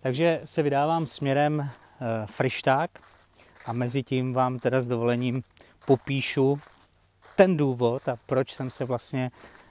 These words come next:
neozval tak dlouho. Možná, že to byly týdny, a možná, že to byl i celý měsíc. Ten důvod byl úplně jednoduchý, protože já jsem, eh, znovu,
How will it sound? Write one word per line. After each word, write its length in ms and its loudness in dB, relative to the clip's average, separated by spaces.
neozval 680 2
tak 140 2
dlouho. 340 0
Možná, 400 -2
že 100 -2
to 320 2
byly 280 2
týdny, 420 -2
a 80 -2
možná, 420 0
že 120 -6
to 100 -4
byl 500 4
i 80 -4
celý 300 2
měsíc. 580 -4
Ten 120 2
důvod 260 2
byl 140 2
úplně 600 0
jednoduchý, 600 0
protože 580 0
já 200 -2
jsem, 340 -4
eh, 840 -2
znovu, 840 0